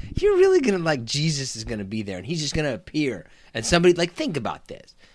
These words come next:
Jesus is just gonna appear in front of you.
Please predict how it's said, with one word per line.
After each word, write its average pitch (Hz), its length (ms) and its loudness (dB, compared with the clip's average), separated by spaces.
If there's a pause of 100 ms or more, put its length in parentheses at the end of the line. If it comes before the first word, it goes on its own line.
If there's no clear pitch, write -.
(500)
Jesus 127 640 -4
is 98 140 -12
just 123 240 -6
gonna 131 200 0
appear 165 460 -2
in 135 100 -2
front 123 360 -2
of 87 120 -10
you. 62 220 -16